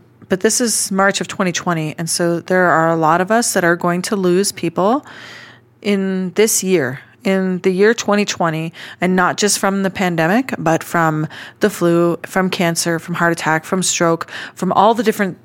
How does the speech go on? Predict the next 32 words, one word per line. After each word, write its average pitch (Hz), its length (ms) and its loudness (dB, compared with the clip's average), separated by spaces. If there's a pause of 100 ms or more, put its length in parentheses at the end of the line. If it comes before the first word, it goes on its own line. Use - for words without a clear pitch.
(280)
illnesses 185 640 2
that 175 160 2
we 180 140 2
face 175 320 2
as 165 140 0
humans. 170 320 -2
People 202 280 0
are 190 100 4
going 180 260 2
to 196 140 -2
lose 170 360 0
people 160 440 -4
this - 280 0
year. 156 320 -4 (840)
And 190 420 2 (720)
we 190 280 2
need 262 200 4
to - 120 0
understand, 196 920 0 (200)
we 233 120 0
need 302 120 0
to 220 60 -4
understand 196 600 -2 (280)
that 202 140 2
this 269 160 0
is 240 120 -2
the 196 140 2
reality 175 440 2
of 208 120 -2
what's 180 180 -4
gonna 156 160 -4
happen. 247 540 -2